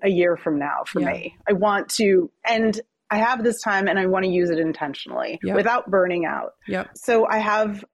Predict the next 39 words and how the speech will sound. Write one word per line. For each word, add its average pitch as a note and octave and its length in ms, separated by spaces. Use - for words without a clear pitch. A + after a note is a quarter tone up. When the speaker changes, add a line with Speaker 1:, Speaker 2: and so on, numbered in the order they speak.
Speaker 1:
a G#3+ 80
little A3+ 260
bit G#3+ 200
of G3+ 160
sort F#3+ 180
of E3+ 80
emergency F#3 580
savings A3 760
Speaker 2:
Yep. F#3 180
Speaker 1:
from, F#3+ 440
like, F3+ 220
both F#3+ 180
of A3+ 100
my G#3+ 140
parents F#3+ 400
passed F3+ 320
away F3 160
in F3+ 80
the E3+ 80
last E3+ 300
few F3 120
years, F3 580
which - 140
is D#3+ 180
horrible. D#3 520
Speaker 2:
Yeah. F#3+ 200
Speaker 1:
And G3+ 180
so G#3 240
what F#3 220
I'm F#3+ 220
trying G#3+ 280
to G#3 80
be F#3 140
very F3+ 220
intentional E3+ 520
about D#3 280
is D#3+ 160
saying, F3 240
Hey, F#3+ 380